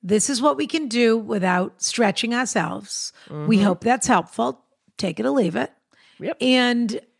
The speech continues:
Speaker 1: uh, we can call Mercedes, we can call Volvo, we can call H and M,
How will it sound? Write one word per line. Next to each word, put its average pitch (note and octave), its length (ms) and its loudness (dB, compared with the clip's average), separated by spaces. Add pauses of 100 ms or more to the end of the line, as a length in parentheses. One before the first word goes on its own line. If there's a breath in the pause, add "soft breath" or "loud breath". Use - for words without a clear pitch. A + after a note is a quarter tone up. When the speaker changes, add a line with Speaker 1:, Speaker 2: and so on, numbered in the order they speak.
Speaker 1:
uh, G#3+ 540 2 (580)
we A#3 160 0
can B3 180 -4
call A#3 260 2
Mercedes, B3+ 560 0
we B3+ 40 -12
can A#3+ 140 -8
call A#3+ 220 4
Volvo, G3 500 2
we F#3+ 80 -2
can G3 180 -8
call F#3 280 -4
H F3+ 240 -4
and C#4 100 -2
M, G3 320 0